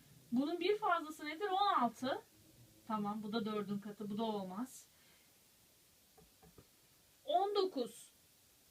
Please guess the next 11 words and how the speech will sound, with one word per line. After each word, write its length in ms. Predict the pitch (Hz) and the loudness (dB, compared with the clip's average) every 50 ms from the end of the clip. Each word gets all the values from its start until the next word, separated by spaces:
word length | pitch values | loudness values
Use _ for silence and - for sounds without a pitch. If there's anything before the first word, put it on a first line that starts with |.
| _ _ _ - | _ _ _ -8
Bir 220 | 233 240 320 381 381 | 0 4 4 4 4
fazlası 500 | - 403 339 349 349 320 370 381 392 381 | 4 4 4 4 4 2 -2 -6 -4 -4
nedir? 400 | 392 381 330 392 480 494 415 359 | -4 -2 0 0 0 0 2 0
Yirmi. 460 | 392 381 381 381 359 294 247 - - - _ _ _ _ _ _ _ - | 0 0 0 0 2 2 2 2 -2 -8 _ _ _ _ _ _ _ -4
Bu 100 | 277 302 | -2 0
da 120 | 330 285 | 2 2
dördün 340 | 233 247 233 226 208 220 214 | 2 2 2 2 2 0 -2
katı. 420 | - 226 214 208 - 233 254 330 - _ _ _ _ _ _ _ _ _ _ _ _ _ _ _ _ _ _ _ _ _ _ - | -2 -4 -6 -4 -2 -4 -4 -4 -6 _ _ _ _ _ _ _ _ _ _ _ _ _ _ _ _ _ _ _ _ _ _ -4
Bu 160 | 240 226 220 | -2 0 0
da 60 | 240 | 0
olmadı. 560 | 220 214 202 190 190 180 175 202 233 285 320 | 0 0 -2 -4 -4 -6 -6 -6 -6 -8 -8